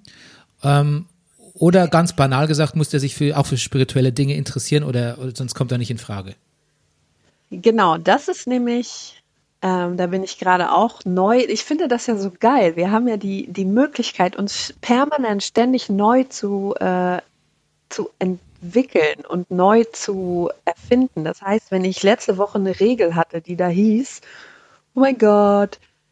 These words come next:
Speaker 2: er darf nur das und das und so und so machen und vorher geht bei mir gar nichts", weißt du, dann weiß ich ja dadurch, ähm, setze ich mir selber eine Limitation, also eine Begrenzung, Entschuldigung, dass ich immer so komisch Englisch rede.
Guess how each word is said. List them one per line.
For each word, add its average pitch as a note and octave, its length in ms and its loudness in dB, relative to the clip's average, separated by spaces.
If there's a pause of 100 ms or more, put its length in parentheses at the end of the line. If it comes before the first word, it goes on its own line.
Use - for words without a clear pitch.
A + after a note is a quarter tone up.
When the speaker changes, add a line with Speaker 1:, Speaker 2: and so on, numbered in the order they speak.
(160)
Speaker 2:
er A3+ 100 0
darf - 640 -2
nur B3 160 0
das A#3 220 0
und A#3 100 0
das A3 180 2
und A3 160 -2
so A3+ 120 2
und G3 160 -4
so F3+ 200 2
machen F3+ 580 -2 (100)
und F#3+ 160 -4
vorher A3 300 0
geht G#3 200 -4
bei G3 80 0
mir F#3+ 160 -6
gar D#3+ 300 -4
nichts", D#3+ 340 -8
weißt G3 280 0
du, D4 100 0
dann G#3+ 500 -2
weiß G#3+ 220 2
ich - 80 -10
ja A#3 100 0
dadurch, G#3 500 -2 (600)
ähm, G#3 640 0 (600)
setze A3 360 0
ich - 100 -4
mir A3 120 2
selber A3+ 240 4
eine G#3+ 200 2
Limitation, G3+ 800 -2
also F#3 240 -2
eine F3 180 -2
Begrenzung, F#3 640 0
Entschuldigung, E3+ 380 2
dass D#3+ 160 -2
ich D#3+ 100 -4
immer D#3 160 0
so D#3 80 4
komisch D#3+ 320 -4
Englisch F#3 400 -2
rede. D#3+ 260 2